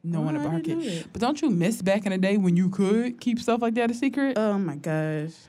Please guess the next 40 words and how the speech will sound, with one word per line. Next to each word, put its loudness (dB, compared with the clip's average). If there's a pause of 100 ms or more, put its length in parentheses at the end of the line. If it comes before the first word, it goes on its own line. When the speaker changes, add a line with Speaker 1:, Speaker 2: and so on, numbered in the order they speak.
(880)
Speaker 1:
<laughs> 4 (1300)
Nowadays, 4 (260)
internet 0
be 2
like, 2
"Nah, 2
nah, 4
nah, 4
nah, 2
nah, 2
nah, 2
nah, 2
nah, 4 (100)
nah." 0
Speaker 2:
<laughs> -12
Speaker 1:
They 2
will 2
find 0
shit -2 (100)
out. 2 (760)
Speaker 2:
That's 0
Speaker 1:
Inspector 0
Gadget 0
ass -2
niggas. -4
Speaker 2:
That's -4
crazy. -6
Speaker 1:
Was -2
that 0
the -4
Inspector -4
Gadget -2
theme -2
song? -2
Speaker 2:
Yeah. -2 (160)
Speaker 1:
Okay, -4
Speaker 2:
Go, 0
Speaker 1:
good. -4
Speaker 2:
Gadget, -2
go. 0